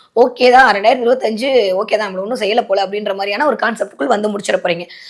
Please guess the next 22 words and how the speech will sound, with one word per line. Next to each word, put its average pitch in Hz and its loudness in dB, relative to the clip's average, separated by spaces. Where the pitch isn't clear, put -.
So - 4
இந்த 277 4
புத்தாண்டு 285 4
அப்படின்றது 208 0
புரட்டாதி 247 2
நட்சத்திரத்திற்கு 190 0
ஒரு 226 2
மிகச்சிறந்த 285 4
வரமாகத்தான் 269 6
அமைய 233 2
போதே 233 2
தவிர, 233 4
ரொம்ப 240 2
மோசமா 247 0
உங்களை 233 4
வச்சு 226 -2
செஞ்சிருவாரு, 220 2
வதக்கிடுவாரு 220 2
அப்படின்ற 214 2
மாதிரிலாம் 208 0
எதுவுமே 226 -2
கிடையாது. 196 -2